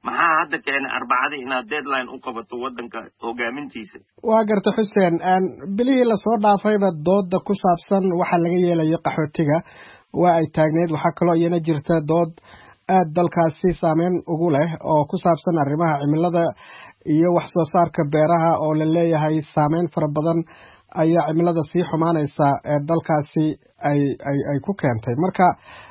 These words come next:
Speaker 2: dooddaas marka hadda meesha way ka baxday soo maaha haddii dowladdiiba ay dhacday?
Speaker 1: Maya, dooddaasi waa midda oo haddii ay tani caawa ay ku heshiin lahaayeen waa next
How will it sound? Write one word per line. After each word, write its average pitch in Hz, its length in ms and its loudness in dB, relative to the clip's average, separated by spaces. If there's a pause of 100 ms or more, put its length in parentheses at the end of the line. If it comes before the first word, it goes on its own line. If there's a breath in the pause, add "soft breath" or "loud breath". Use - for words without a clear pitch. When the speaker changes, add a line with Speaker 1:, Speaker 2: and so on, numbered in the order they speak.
(300 loud breath)
Speaker 2:
dooddaas 208 500 4
marka 214 280 2
hadda 208 200 2
meesha 214 300 2
way 202 140 4
ka 240 100 0
baxday 190 240 2
soo 190 160 0
maaha 180 180 2
haddii 156 220 0
dowladdiiba 180 480 2
ay 143 80 2
dhacday? 117 320 -6 (200)
Speaker 1:
Maya, 127 400 -2
dooddaasi 135 540 -4
waa 123 280 2
midda 135 380 -8 (160)
oo 117 380 -6
haddii 113 480 -8 (100)
ay 127 260 -6
tani 127 320 -6
caawa 135 540 0
ay 123 180 -6
ku 135 160 -10
heshiin 151 480 -10
lahaayeen 127 600 -6 (320)
waa 123 300 -2
next 135 560 -8